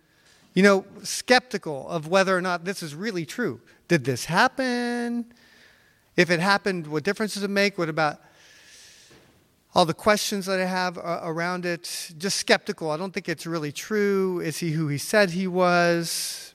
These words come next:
Maybe he's not, uh, just a good teacher, not the Son of God." And here's the beauty of the Christian faith. Skeptics are welcome. <laughs> I, even, even apathetic people are welcome.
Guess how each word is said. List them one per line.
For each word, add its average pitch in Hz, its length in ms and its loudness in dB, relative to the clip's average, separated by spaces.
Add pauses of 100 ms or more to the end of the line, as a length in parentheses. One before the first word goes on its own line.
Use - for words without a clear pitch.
Maybe 160 400 4
he's 139 300 0
not, 143 360 2 (600)
uh, 143 160 0
just 147 200 0
a 131 60 -8
good 131 200 0
teacher, 196 460 4
not 139 220 2
the 147 80 -2
Son 135 220 -2
of 123 140 -8
God." 170 440 4 (880)
And 220 100 4
here's 262 260 2
the 208 100 -4
beauty 202 340 0
of 165 60 0
the 160 80 -6
Christian 156 500 -6
faith. 127 460 -6 (460)
Skeptics - 640 0
are 165 80 -2
welcome. 127 460 -6 (680)
<laughs> - 680 -2
I, 220 220 6 (300)
even, 277 400 0
even 262 320 -2
apathetic 294 580 -2
people 220 300 -2
are 190 100 0
welcome. 160 520 -2